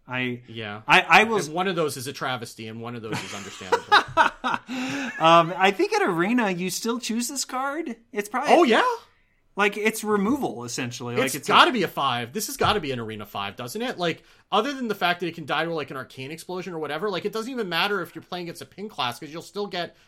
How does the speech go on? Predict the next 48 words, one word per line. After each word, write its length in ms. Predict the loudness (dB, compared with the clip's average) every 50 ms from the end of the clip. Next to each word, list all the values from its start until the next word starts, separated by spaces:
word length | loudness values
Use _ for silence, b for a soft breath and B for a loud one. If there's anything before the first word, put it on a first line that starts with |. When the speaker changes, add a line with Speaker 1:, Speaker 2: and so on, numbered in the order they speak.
| b -8
Speaker 2:
at 120 | -8 -6 -6
least 180 | -8 -8 -8 -8
one 220 | -6 -6 -6 -6
attack 340 | -4 -4 -2 -2 -2 -2 -4
out 160 | -8 -8 -2
of 40 | 0
Speaker 1:
Yeah, 120 | 2 2
Speaker 2:
it. 120 | 2 4 2
Speaker 1:
it's 180 | 2 2 0
the, 120 | -2 -2 -2
it's 140 | -2 -2
the 100 | -4 -4
top 280 | -2 0 0 0 0 2
deck 180 | 0 -2 0 -2
scenario 560 | -2 -2 0 0 0 2 2 0 0 0 0
that 140 | -2 -4 -4
I 80 | -6 -6
struggle 400 | -6 -6 -4 -4 -4 -4 -6 -6
with. 240 | -8 -10 -10 -8
Like, 220 | -6 -6 -4 0 0
that's 180 | 0 0 0
what 100 | 0 0 0
I 60 | 0
really 340 | 0 0 0 0 2 2 2
want 260 | 2 2 2 0 0
out 160 | -2 -2 -4
of 80 | -6 -8
a 40 | -6
five 300 | -2 0 2 2 2 0
in 100 | -2 -2
Arena, 360 | -2 -2 -2 0 -2 -2 -4
is 260 | -4 -4 -6 -6 -4
that, 160 | -4 -4 -2
like, 220 | -2 -2 -2 -2 -4
it's 160 | -8 -8 -10
good. 340 | -6 -2 -2 -2 -2 -2 -4
Mi-, 180 | -6 -6 -8 -12 _ -8
usually 540 | -8 -6 -4 -2 0 0 0 0 0 -2 -4
it's 140 | -4 -4 -6
the 100 | -6 -4
mid 240 | -2 -2 -2 -2 -4
to 100 | -4 -4
late 280 | -2 -2 -2 -4 -4
game 240 | -6 -6 -6 -6 -8
cards 420 | -8 -10 -8 -8 -8 -8 -10 -10 -10
that 140 | -6 -6
I 60 | -4 -4
really 720 | -4 -2 0 0 0 0 0 -2 -2 -4 -6 -10 -14